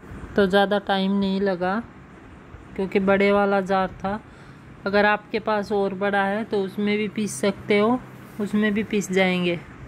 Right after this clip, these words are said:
अगर रोटी के टुकड़े रह जाते हैं इसमें तो अच्छे नहीं लगते, तो इसलिए बिल्कुल बारीक पीस लें। तो मैं पीस लेती हूँ,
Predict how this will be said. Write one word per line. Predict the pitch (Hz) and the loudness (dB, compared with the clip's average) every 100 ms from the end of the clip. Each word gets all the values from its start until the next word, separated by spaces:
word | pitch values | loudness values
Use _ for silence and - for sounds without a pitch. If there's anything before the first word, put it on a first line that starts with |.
| - - - - - - - | -20 -20 -20 -20 -18 -14 0
अगर | 208 202 202 | 2 4 2
रोटी | 190 202 202 233 | 2 2 4 0
के | 208 208 | 0 0
टुकड़े | 226 - 220 214 | 2 2 4 4
रह | 208 | 2
जाते | 202 214 208 214 | 2 0 0 -4
हैं | 214 208 | -4 -4
इसमें | 196 214 220 226 | -4 -4 -2 0
तो | 214 | -2
अच्छे | 202 - 226 | -2 -4 -2
नहीं | 208 214 208 | 2 2 4
लगते, | 190 170 - 175 170 - - - - - - | 2 0 -2 -2 -2 -8 -20 -20 -20 -20 -4
तो | 220 | 2
इसलिए | 220 - 220 220 226 | 2 2 2 4 4
बिल्कुल | 214 214 214 226 220 | 2 -2 0 0 2
बारीक | 202 202 208 - | 2 0 -2 -6
पीस | 214 208 - | -6 -4 -2
लें। | 196 175 - - - - - - - - - - - - - - - - - - | -2 -4 -8 -20 -20 -20 -20 -20 -20 -20 -20 -20 -18 -18 -18 -18 -16 -14 -12 -8
तो | 214 | 0
मैं | 196 190 | 2 0
पीस | - 202 196 202 | 0 0 2 4
लेती | 208 202 240 | 4 2 2
हूँ, | 240 277 | 2 2